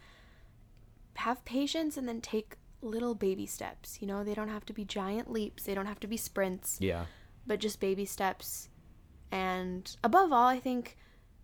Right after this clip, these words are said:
Speaker 1: know that you're not alone either. Everybody has reached, like, a rock bottom,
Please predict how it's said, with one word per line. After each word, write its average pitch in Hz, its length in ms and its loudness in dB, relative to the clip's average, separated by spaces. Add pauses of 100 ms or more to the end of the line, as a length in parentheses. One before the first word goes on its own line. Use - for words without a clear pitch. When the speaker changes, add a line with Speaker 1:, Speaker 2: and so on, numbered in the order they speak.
(100)
Speaker 1:
know 226 280 8
that 277 120 4
you're 240 120 0
not 202 280 4 (180)
alone 190 380 0
either. 214 520 -2
Everybody 202 640 2 (180)
has 185 400 0
reached, 190 280 -2
like, - 140 -8
a 196 80 -2
rock 185 260 -2
bottom, 185 480 0